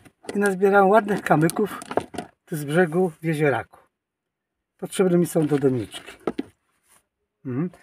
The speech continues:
A drodzy Państwo, mówi się tak, co zrobić, żeby być bogatym? Jak to zrobić? Albo co zrobić, żeby odnieść sukces?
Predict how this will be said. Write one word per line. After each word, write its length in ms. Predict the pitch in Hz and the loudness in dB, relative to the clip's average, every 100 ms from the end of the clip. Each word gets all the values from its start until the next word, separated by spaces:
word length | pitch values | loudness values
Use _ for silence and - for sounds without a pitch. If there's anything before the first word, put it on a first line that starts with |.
| _ | _
A 80 | - | -4
drodzy 240 | 170 269 - | 0 0 2
Państwo, 420 | 180 104 - 90 - - - - - - - - - - - - - | 2 0 -10 -14 -14 -18 -18 -20 -20 -20 -20 -12 -12 -12 -18 -12 4
mówi 260 | 190 254 226 | 8 8 6
się 120 | 214 | 2
tak, 380 | 143 104 - - - - - _ - | 0 0 -8 -18 -20 -20 -20 _ 0
co 160 | 262 | 2
zrobić, 500 | 208 220 226 202 - - _ _ _ - | 4 4 4 -2 -8 -16 _ _ _ -2
żeby 160 | 185 | 0
być 160 | 185 165 | 2 0
bogatym? 580 | 170 170 131 - 104 82 _ _ _ _ - - - - _ _ _ _ _ _ _ _ _ _ - - _ 160 | 0 2 2 0 -10 -14 _ _ _ _ -20 -20 -20 -20 _ _ _ _ _ _ _ _ _ _ -20 -20 _ -6
Jak 160 | 185 | -6
to 120 | - | 0
zrobić? 560 | 180 170 104 92 - _ _ _ _ _ _ _ _ _ _ _ _ _ - _ | 2 2 -2 -8 -20 _ _ _ _ _ _ _ _ _ _ _ _ _ -20 _
Albo 380 | 160 147 175 220 - _ _ _ _ _ | -6 0 4 4 4 _ _ _ _ _
co 120 | - | -2
zrobić, 300 | 190 214 196 | 4 4 4
żeby 200 | 226 196 - | 2 2 4
odnieść 540 | 208 180 185 - - - - | 2 4 -2 -4 -14 -18 -14
sukces? 640 | - 226 180 - - - | 2 4 4 0 -12 -14